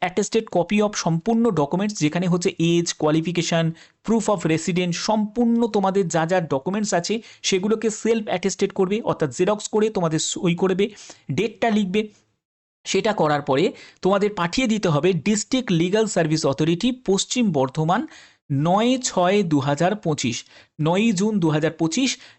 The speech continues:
বিকেল চারটের মধ্যে কিন্তু এই আবেদনপত্র পাঠাতে হবে। এবং ঠিকানাটা এখানে দেয়া আছে, "Address to the chairman, district legal service authority,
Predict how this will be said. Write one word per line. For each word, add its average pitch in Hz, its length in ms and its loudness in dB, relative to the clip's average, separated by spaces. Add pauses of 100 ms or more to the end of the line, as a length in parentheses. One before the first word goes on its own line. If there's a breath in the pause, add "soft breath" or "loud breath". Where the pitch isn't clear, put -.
বিকেল 214 480 -2
চারটের 220 560 -2
মধ্যে 196 320 0
কিন্তু 202 400 -4
এই 196 220 0
আবেদনপত্র 160 760 -2 (280)
পাঠাতে 160 340 -2
হবে। 175 280 -2 (280 loud breath)
এবং 185 200 0
ঠিকানাটা 240 540 0
এখানে 214 280 0
দেয়া 165 220 2
আছে, 170 240 0
"Address 165 440 -2
to 180 100 2
the 160 120 0
chairman, 208 640 2
district 185 420 -2
legal 156 240 2
service 135 400 -2
authority, 202 460 0